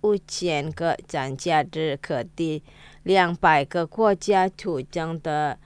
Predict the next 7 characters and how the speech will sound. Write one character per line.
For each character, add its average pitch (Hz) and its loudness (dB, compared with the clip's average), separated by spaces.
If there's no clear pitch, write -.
在 160 4
场 170 -2
和 160 -2
央 196 4
行 196 0
行 196 -2
长。 160 -2